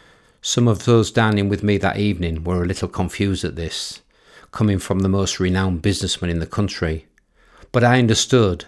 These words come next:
that he was trying to get us to stop overthinking and overplanning. I was impressed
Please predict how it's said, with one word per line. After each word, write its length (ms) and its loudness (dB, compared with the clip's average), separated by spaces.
that 120 0
he 80 0
was 160 -2
trying 320 2
to 120 -6
get 160 2
us 120 -4
to 100 -6
stop 320 0
overthinking 840 -2
and 140 -4
overplanning. 680 -4
I 120 2
was 180 0
impressed 640 -2